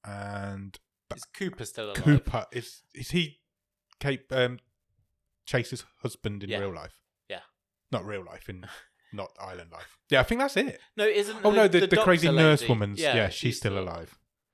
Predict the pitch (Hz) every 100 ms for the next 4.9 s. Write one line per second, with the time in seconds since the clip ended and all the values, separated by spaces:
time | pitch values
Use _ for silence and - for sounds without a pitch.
0 | _ - - 165 - 143 123 - _ _
1 | _ _ _ _ _ _ - 135 165 -
2 | 196 - 202 185 139 101 165 - 147 156
3 | 151 135 110 110 101 - - - 110 143
4 | 143 123 117 131 104 95 - 95